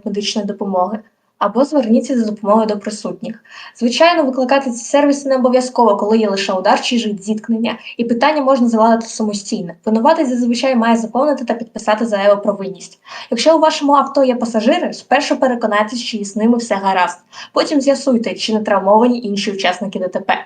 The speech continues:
Незалежно від того, в якому стані пішохід, вам необхідно надати першу медичну допомогу потерпілому. В разі ж, якщо ж ви випадковий свідок Д Т П,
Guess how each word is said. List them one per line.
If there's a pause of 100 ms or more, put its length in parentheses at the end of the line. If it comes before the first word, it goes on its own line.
(420)
Незалежно
від
того,
в
якому
стані
пішохід,
вам
необхідно
надати
першу
медичну
допомогу
потерпілому. (480)
В
разі
ж,
якщо
ж
ви
випадковий
свідок
Д
Т
П,